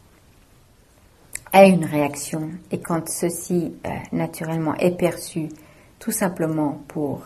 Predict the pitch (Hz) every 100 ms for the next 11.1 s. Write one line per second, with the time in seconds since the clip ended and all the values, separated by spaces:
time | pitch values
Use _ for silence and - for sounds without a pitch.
0 | - - - 135 135 - 170 226 - -
1 | - - 156 151 156 151 175 - - -
2 | - - - - - - - - 139 165
3 | 156 175 185 - - - - - 165 -
4 | - 180 175 - 156 151 185 233 - -
5 | - 175 165 151 160 165 151 147 - -
6 | 226 320 - - - 160 156 151 135 -
7 | - - 175 262 190 147 - - - -
8 | - 170 160 165 214 - 127 - - -
9 | - 180 165 135 - - - - - -
10 | - - - - - - - - 165 170
11 | -